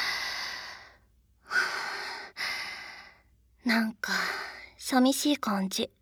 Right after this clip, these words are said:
名残惜しいっていうかさ。<laughs> まあいいや。後片付けはこっちでしておくから、お兄さんはもう帰ってもいいよ。ああ、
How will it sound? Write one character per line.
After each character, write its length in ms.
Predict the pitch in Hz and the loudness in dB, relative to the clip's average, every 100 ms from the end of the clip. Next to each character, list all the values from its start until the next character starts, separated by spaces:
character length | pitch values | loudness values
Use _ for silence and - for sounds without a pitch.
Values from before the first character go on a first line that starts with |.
| _ _ _ _ _ _ _ - | _ _ _ _ _ _ _ -2
名 120 | 196 | 2
残 180 | 185 196 | 4 4
惜 240 | 214 240 | 4 2
し 200 | 254 - | 2 0
い 20 | 311 | -2
っ 20 | |
て 340 | - - 196 | -4 0 4
い 60 | 190 | 4
う 80 | 208 | 2
か 140 | - | -2
さ。 520 | 185 226 254 262 269 277 - - _ _ _ _ _ | -2 0 2 2 0 -2 -6 -12 _ _ _ _ _
<laughs> 540 | - 262 240 226 220 _ _ 330 392 339 - - - - - _ _ _ _ _ _ _ _ _ | 4 6 6 2 -4 _ _ 0 0 0 -8 -14 -18 -20 -20 _ _ _ _ _ _ _ _ _
ま 240 | 247 247 240 | 10 10 10
あ 40 | |
い 200 | 208 262 | 6 4
い 20 | |
や。 180 | 269 220 - - _ _ _ _ _ _ _ - | 4 2 -2 -10 _ _ _ _ _ _ _ 0
後 260 | 269 302 | 4 4
片 220 | 302 302 294 | 2 0 0
付 180 | 247 | 0
け 60 | 220 | -2
は 120 | 202 | -2
こ 160 | - 269 | 4 4
っ 40 | |
ち 140 | 262 285 | 4 2
で 100 | 254 | 2
し 80 | |
て 140 | - 247 | 2 0
お 60 | |
く 120 | 254 285 | 0 0
か 140 | 269 | 2
ら、 400 | 226 208 185 - _ _ _ _ - | 4 2 0 -6 _ _ _ _ 2
お 160 | 202 | 6
兄 200 | 202 233 247 | 8 6 6
さ 140 | 214 | 2
ん 40 | |
は 100 | 180 | 0
も 200 | 175 226 | 2 2
う 40 | 226 | 2
帰 200 | - 311 | 8 8
っ 40 | |
て 140 | 320 240 | 8 4
も 120 | 214 | 4
い 180 | 262 269 | 6 8
い 40 | |
よ。 140 | 262 285 | 8 6
あ 40 | - - _ _ _ _ _ _ _ _ _ _ _ - | 0 -14 _ _ _ _ _ _ _ _ _ _ _ 4
あ、 380 | 294 277 220 | 6 6 4